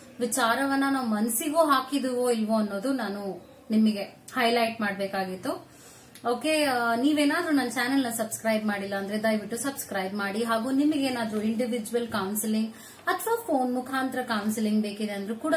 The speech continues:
ನೀವು, ಆ, description ಅಲ್ಲಿ number ನ ಕೊಟ್ಟಿದ್ದೀನಿ, ಆ ನಂಬರ್ ಗೆ ನೀವು call ಮಾಡಿ appointment ನ ಮುಂಚೆನೆ ಪಡೆಯಬೇಕಾಗತ್ತೆ. ನೀವು ಚಾನೆಲ್ ನ subscribe ಮಾಡಿಲ್ಲ ಅಂದ್ರೆ ದಯವಿಟ್ಟು subscribe ಮಾಡಿ, because every subscription does count ಅಂತ ಹೇಳ್ತೀನಿ.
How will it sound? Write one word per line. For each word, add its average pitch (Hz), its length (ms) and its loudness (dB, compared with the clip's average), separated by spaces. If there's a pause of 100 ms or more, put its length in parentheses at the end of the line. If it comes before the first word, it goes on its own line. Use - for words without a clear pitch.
ನೀವು, 247 560 -4 (340)
ಆ, 214 140 0
description 240 640 0
ಅಲ್ಲಿ 311 240 0
number 247 380 2
ನ 214 60 2 (100)
ಕೊಟ್ಟಿದ್ದೀನಿ, 196 440 -6
ಆ 202 160 -2
ನಂಬರ್ 254 360 2
ಗೆ 214 160 0
ನೀವು 208 220 0
call 202 300 0
ಮಾಡಿ 214 260 -2
appointment 220 680 0
ನ - 20 -4
ಮುಂಚೆನೆ 214 600 -2
ಪಡೆಯಬೇಕಾಗತ್ತೆ. 202 1080 -2 (440)
ನೀವು 240 160 -4
ಚಾನೆಲ್ 254 360 0
ನ 254 40 0
subscribe 226 580 0
ಮಾಡಿಲ್ಲ 208 360 0
ಅಂದ್ರೆ 226 340 -4
ದಯವಿಟ್ಟು 214 360 0
subscribe 208 600 -2
ಮಾಡಿ, 196 220 -4
because 220 380 0
every 226 360 -2
subscription 233 840 -6
does 208 460 -2
count 196 380 -4
ಅಂತ 180 180 -6
ಹೇಳ್ತೀನಿ. 180 580 -6